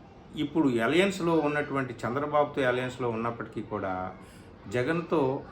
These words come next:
ఏమైనా దూరంగా ఉన్నాడా అనేటటువంటిది ప్రశ్న అన్నమాట. నిజంగా ఇవన్నీ సాధించాలంటే జగన్ కూడా బీజేపీతో సానుకూలంగా ఉంటున్నాడు కదా, ఇవన్నీ సాధించవచ్చు కదా. పార్లమెంట్లో బీజేపీకి అనుకూలంగా ఓటింగ్ వేయడం దగ్గర నుంచి,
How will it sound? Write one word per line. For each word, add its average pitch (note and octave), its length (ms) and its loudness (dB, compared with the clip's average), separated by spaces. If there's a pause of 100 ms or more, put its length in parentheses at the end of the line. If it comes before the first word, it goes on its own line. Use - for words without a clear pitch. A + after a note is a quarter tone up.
(120)
ఏమైనా B2 300 0
దూరంగా D3 480 2
ఉన్నాడా B2 380 2
అనేటటువంటిది G#2+ 720 -4
ప్రశ్న - 380 -10
అన్నమాట. F2 300 -12 (1400)
నిజంగా E3+ 340 4
ఇవన్నీ D#3+ 440 6
సాధించాలంటే E3 880 2
జగన్ B2+ 360 0
కూడా D3 460 4 (560)
బీజేపీతో D#3 840 4 (280)
సానుకూలంగా D#3 960 2 (300)
ఉంటున్నాడు E3+ 420 4
కదా, D#3+ 260 -4 (340)
ఇవన్నీ D3 280 2
సాధించవచ్చు D3+ 760 -2
కదా. C#3 140 -6 (920)
పార్లమెంట్లో D#3+ 560 2
బీజేపీకి D3 500 2
అనుకూలంగా D#3 520 0
ఓటింగ్ D3 380 2
వేయడం D3 360 0
దగ్గర C#3 200 -2
నుంచి, D3 360 -8